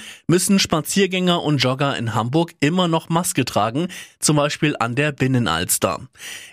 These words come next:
In MacPom liegt die Sieben-Tage-Inzidenz bei achtunddreißig.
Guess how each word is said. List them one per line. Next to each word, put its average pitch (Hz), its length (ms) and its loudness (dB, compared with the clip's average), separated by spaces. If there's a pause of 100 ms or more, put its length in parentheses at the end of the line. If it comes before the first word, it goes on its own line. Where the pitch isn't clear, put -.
In 92 300 -2
MacPom 127 440 -2
liegt 123 240 0
die 120 140 4
Sieben-Tage-Inzidenz 127 1040 0
bei 131 180 0
achtunddreißig. 117 920 -2